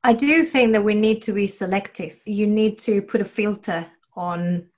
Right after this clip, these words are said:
what comes through your mind. I think we said it before, we, we have around eighty thousand thoughts every day. So which one of them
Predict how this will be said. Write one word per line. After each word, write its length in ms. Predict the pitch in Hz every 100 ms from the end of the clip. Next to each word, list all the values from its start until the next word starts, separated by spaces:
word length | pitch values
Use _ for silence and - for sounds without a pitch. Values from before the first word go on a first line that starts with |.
| -
what 240 | 180 180
comes 340 | - 185 180
through 460 | - 202 185 180 180
your 160 | 180 180
mind. 340 | 196 190 180
I 60 | 180
think 420 | - 190 185 -
we 160 | 202 190
said 200 | 185 196
it 80 | 190
before, 480 | 196 - 226 196
we, 220 | 185 190 190
we 200 | 196 185
have 440 | - 180 175 - - - -
around 380 | 196 185 180
eighty 300 | 180 185 -
thousand 540 | 190 196 185 - 175 190
thoughts 380 | 233 208 - -
every 220 | 180 180
day. 340 | 214 208 175
So 400 | 170 - 190 185 180
which 280 | 214 214
one 140 | 202 190
of 100 | 180
them 220 | 180 175